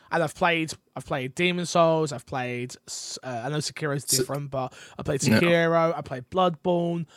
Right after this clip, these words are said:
Speaker 1: Um, and I've had a fun time with every single one of them. Had a fun time
Speaker 2: Yeah.
Speaker 1: with them. Like, enjoyed my experience. But I've never been able to, like, actually beat them.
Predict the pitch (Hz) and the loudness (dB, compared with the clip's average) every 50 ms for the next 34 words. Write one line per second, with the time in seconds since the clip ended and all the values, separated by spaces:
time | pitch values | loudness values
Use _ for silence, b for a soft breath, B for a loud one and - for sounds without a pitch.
0 | b b b b b - 147 156 156 147 147 147 147 147 - _ _ - 208 196 | b b b b b 0 0 2 2 2 0 0 -2 -6 -10 _ _ 0 2 4
1 | 190 - - - 208 220 214 196 - - - 240 247 240 233 214 - - 220 196 | 4 4 4 6 6 8 8 6 6 8 8 8 8 8 6 2 4 6 8 8
2 | 170 151 143 135 - - _ - 254 262 247 208 202 254 226 - - 208 202 196 | 6 4 2 -2 -4 -2 _ 6 8 8 8 6 2 0 0 0 0 2 6 6
3 | 185 175 170 151 123 117 - 87 69 - _ _ _ _ _ _ _ _ - - | 6 6 4 0 -4 -6 -12 -14 -14 -16 _ _ _ _ _ _ _ _ 2 4
4 | 180 170 160 - - - 214 196 190 190 180 - - - - - 123 117 117 - | 4 4 4 2 2 6 6 6 6 6 6 6 6 6 6 2 0 -6 -12 -12
5 | 107 98 95 - b b b b b b 170 160 170 - 196 185 160 123 170 208 | -12 -12 -12 -16 b b b b b b -2 0 0 0 0 0 0 4 6 6
6 | 208 196 170 190 185 180 156 - - - 170 143 135 - b b b b 190 185 | 6 6 6 2 0 -2 -2 -4 -4 -4 -4 -6 -6 -12 b b b b 0 0
7 | 151 160 175 180 208 220 220 233 208 226 220 208 196 180 185 175 - 185 175 165 | 2 2 2 4 4 4 4 4 4 4 4 4 4 4 2 2 2 0 0 2
8 | 165 160 151 147 143 - - _ - 165 165 - - - 180 156 147 123 - 151 | 2 0 0 0 -2 -8 -8 _ -2 0 0 0 -4 -6 -4 -6 -6 -6 -6 -6
9 | 147 160 175 _ - 185 220 269 302 | -6 -6 -6 _ 2 4 4 4 2